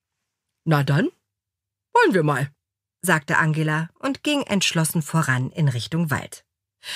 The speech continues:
Gefolgt von Achim, Mike und Putin,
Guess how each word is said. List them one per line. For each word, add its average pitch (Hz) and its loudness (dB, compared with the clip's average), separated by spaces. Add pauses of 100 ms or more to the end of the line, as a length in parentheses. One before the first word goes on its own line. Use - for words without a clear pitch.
(140)
Gefolgt 277 0
von 185 -2
Achim, 285 -2
Mike 160 0
und 226 -4
Putin, 170 -2